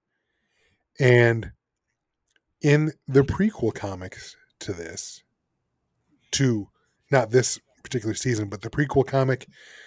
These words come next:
that came out from Boom Studios, when, before even Picard season one came out,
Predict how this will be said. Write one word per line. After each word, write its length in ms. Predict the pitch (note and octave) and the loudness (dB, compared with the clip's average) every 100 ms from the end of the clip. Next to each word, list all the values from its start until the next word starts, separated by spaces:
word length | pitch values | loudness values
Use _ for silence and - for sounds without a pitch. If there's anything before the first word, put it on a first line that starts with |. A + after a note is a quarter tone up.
| - - _ _ _ | -20 -20 _ _ _
that 220 | - A#2 - | -6 -6 -4
came 240 | C3+ B2+ | 0 2
out 180 | B2 A#2 | 2 0
from 220 | B2 A#2 | -4 -2
Boom 200 | A2+ B2 | 0 0
Studios, 720 | B2 C#3+ G#2+ F2+ E2 G2+ - - _ _ _ _ _ _ _ _ | -2 -4 -4 -8 -14 -16 -18 -20 _ _ _ _ _ _ _ _
when, 240 | A#2 A#2 | -6 -6
before 320 | A2+ - C#3+ C3 | -2 6 6 6
even 340 | C#3 B2+ B2 _ _ _ | 2 -2 -4 _ _ _
Picard 420 | - - C3 A#2+ - | -8 0 2 2 0
season 260 | B2+ A2 | -4 -2
one 140 | B2 C#3 | -2 -4
came 260 | A#2+ F#2 | -6 -10
out, 220 | E2+ E2 | -10 -14